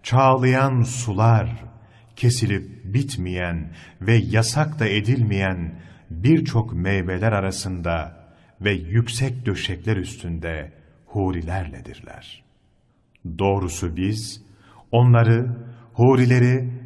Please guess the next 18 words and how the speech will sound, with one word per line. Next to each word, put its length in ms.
defteri 640
sağdan 680
verilen 680
bahtiyar 800
kimseler 520
için 580
yepyeni 680
yarattık. 760
Onları 760
bakireler, 1160
kocalarına 680
düşkün, 600
hep 300
aynı 340
yaşta 440
kalan 600
sevgililer 840
yaptık. 440